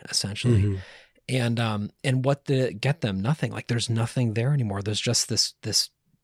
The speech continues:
Speaker 1: desiccated shell of what used to be. And we see it, of course, with the statues outside,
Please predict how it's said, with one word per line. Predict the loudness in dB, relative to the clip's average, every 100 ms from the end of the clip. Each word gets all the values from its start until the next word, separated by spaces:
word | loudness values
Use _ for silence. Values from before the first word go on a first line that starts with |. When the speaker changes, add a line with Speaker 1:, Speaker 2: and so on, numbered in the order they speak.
| 0
Speaker 1:
desiccated | 2 2 0 0 0 0 0
shell | 2 2 4 4 2 0 -2
of | -6 -6
what | -4 -4 -2
used | -4 -2
to | -2
be. | 0 0 -2 -10 -18 -12 -2
And | 2
we | 2
see | 4 4
it, | 2
of |
course, | 0 -2 -2
with | -2
the | -2
statues | 0 0 2 2
outside, | 2 2 2 2 0